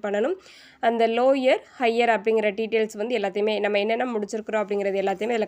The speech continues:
கரெக்டா ஃபில் பண்ணிருங்க. அடுத்து அடிஷனல் குவாலிஃபிகேஷன் வந்து கொடுத்துருக்குறாங்க. எஜுகேஷனல் குவாலிஃபிகேஷன்ல வந்து எதுவும் எக்ஸ்ட்ரா அடிஷனல் குவாலிஃபிகேஷன் இருந்துச்சு அப்படின்னா இந்த பாக்ஸை வந்து கரெக்டா ஃபில் பண்ணிருங்க. எங்க படிச்சீங்க, அதுக்கான மார்க் ஸ்டேட்மெண்ட் என்ன, கட் ஆஃப் என்ன, பெர்சன்டேஜ்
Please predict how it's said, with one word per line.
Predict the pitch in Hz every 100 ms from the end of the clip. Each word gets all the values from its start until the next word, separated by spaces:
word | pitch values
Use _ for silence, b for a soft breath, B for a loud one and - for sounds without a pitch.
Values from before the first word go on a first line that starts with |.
| 196
கரெக்டா | 190 220 214
ஃபில் | 214 196
பண்ணிருங்க. | 202 202 190 208 349 - B B B B B
அடுத்து | 226 233 240
அடிஷனல் | 214 262 302 269 254
குவாலிஃபிகேஷன் | 220 220 220 226 220 214
வந்து | 202 214 240
கொடுத்துருக்குறாங்க. | 196 180 202 - 190 196 294 - B B B
எஜுகேஷனல் | 247 285 285 294 285 254 254
குவாலிஃபிகேஷன்ல | 214 220 233 214 214
வந்து | 202 202 285
எதுவும் | 220 262
எக்ஸ்ட்ரா | 220 185 - 269 220
அடிஷனல் | 214 - 226 220
குவாலிஃபிகேஷன் | 208 208 214 214 208
இருந்துச்சு | 196 214 196
அப்படின்னா | 214 208 285
இந்த | 226
பாக்ஸை | 196 196 - 202
வந்து | 220
கரெக்டா | 202 180 208
ஃபில் | 214 202
பண்ணிருங்க. | 196 196 202 208 202
எங்க | 196 202
படிச்சீங்க, | 202 190 - 196 196 196 B B B B
அதுக்கான | 220 226 214 220 269
மார்க் | 240 208 233 - 254
ஸ்டேட்மெண்ட் | 208 214 202
என்ன, | 196 214
கட் | 214 190
ஆஃப் | 220 220
என்ன, | 196 190 202 202 b _ -
பெர்சன்டேஜ் | 220 247 240 226